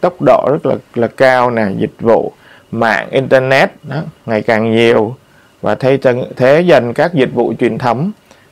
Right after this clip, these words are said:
Do đó là việc, ờ, bảo mật dữ liệu truyền gửi cho nhau cũng rất là khá là quan trọng nha. Người ta biết là có chính phủ điện tử nè, rồi có thương mại điện tử nè.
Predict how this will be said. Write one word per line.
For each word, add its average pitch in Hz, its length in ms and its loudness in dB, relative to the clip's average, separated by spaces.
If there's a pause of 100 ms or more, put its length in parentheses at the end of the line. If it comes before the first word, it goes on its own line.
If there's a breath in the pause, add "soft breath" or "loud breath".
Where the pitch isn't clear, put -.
(140 soft breath)
Do 120 200 0
đó 123 220 2
là 147 260 0 (340 soft breath)
việc, 110 320 0
ờ, 110 260 2
bảo 92 240 0
mật 156 260 0 (680)
dữ 107 180 -2
liệu 156 380 0 (520)
truyền 117 180 0
gửi 113 300 2
cho 156 80 0
nhau 139 280 0
cũng 123 140 -4
rất 196 180 2
là 123 120 2
khá 131 300 -2
là 180 160 0
quan 127 200 -2
trọng - 300 -2
nha. 151 160 0 (640)
Người 110 100 -4
ta 131 180 0
biết 151 200 2
là 143 120 2
có 151 180 0
chính 165 240 0
phủ 165 160 2
điện 117 280 0
tử - 300 2
nè, 139 160 2 (340)
rồi 110 320 -2 (340 loud breath)
có 156 120 0
thương 147 200 2
mại 135 180 -2
điện 90 240 -4
tử - 300 2
nè. 127 160 2